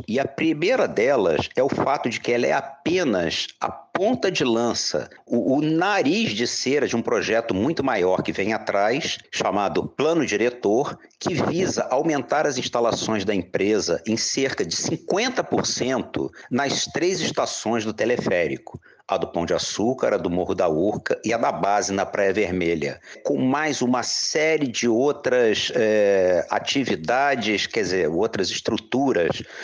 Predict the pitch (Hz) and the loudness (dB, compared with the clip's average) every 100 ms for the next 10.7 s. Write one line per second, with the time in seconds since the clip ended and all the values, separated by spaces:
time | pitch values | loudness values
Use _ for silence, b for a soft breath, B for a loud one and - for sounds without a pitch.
0 | B - 107 95 - 139 123 139 139 - | B -2 -2 -2 -2 0 2 2 0 0
1 | - 90 85 - 110 117 - 113 120 127 | 0 2 0 0 -4 -4 -4 -4 -2 -2
2 | 120 - 139 131 113 127 110 139 143 90 | -4 -2 -2 0 0 2 4 4 2 0
3 | 87 _ 98 92 98 - - 101 - - | -6 _ -4 -4 -4 -4 -4 -4 -4 -4
4 | 120 101 90 107 - 117 127 95 95 82 | -2 -2 -4 -4 -2 0 0 0 0 0
5 | 95 98 - 92 87 - 127 139 143 139 | 0 0 -2 -2 -2 -2 -2 0 0 -2
6 | 113 101 123 147 98 78 120 135 143 - | -2 0 0 0 -2 -2 0 2 0 -2
7 | - 98 135 135 113 104 117 139 127 - | -2 0 0 0 2 2 2 0 0 -2
8 | - 104 107 123 139 113 92 104 120 143 | -4 0 0 2 0 -2 0 2 4 2
9 | 107 87 - - 98 - 87 95 82 101 | 2 -2 -4 -6 -6 -4 -2 -2 0 -2
10 | 127 127 - - 120 95 | -2 -4 -6 -4 -2 -4